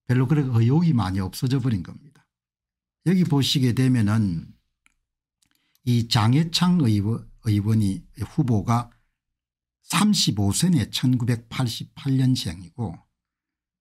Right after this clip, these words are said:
경력이 좀 독특하네요. 뭐 어쨌든 학력은 고졸이네요. 대졸은 아니고.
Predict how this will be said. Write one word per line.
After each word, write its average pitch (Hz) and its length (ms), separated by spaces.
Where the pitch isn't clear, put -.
경력이 180 340
좀 101 220
독특하네요. 113 760
뭐 110 120
어쨌든 110 280
학력은 147 640
고졸이네요. 104 640
대졸은 104 460
아니고. 90 420